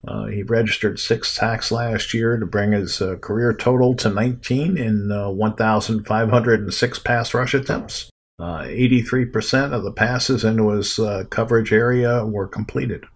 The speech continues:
Uh, that sounds like a high number, but it really isn't, uh, not for a linebacker.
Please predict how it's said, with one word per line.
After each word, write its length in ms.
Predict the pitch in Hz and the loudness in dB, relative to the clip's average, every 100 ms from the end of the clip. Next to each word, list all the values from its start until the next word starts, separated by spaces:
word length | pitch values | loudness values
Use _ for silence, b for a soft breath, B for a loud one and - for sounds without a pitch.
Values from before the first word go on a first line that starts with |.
| _ - | _ -14
Uh, 320 | 95 78 82 67 | -12 -8 -10 -10
that 320 | 87 117 110 - | -8 -2 -2 -2
sounds 400 | - - 135 123 | -4 2 4 4
like 120 | 107 104 | 2 0
a 60 | |
high 220 | - 113 | 0 2
number, 400 | 110 120 113 92 | 4 2 2 0
but 180 | 90 98 | -2 -2
it 100 | 95 | -4
really 320 | 87 110 92 | -4 -4 -4
isn't, 360 | 90 85 - - | -4 -6 -12 -14
uh, 200 | 90 90 92 | -14 -12 -10
not 240 | 101 95 | -8 -6
for 100 | - | -6
a 60 | 90 | -6
linebacker. 640 | 90 90 73 85 - | -8 -8 -10 -12 -14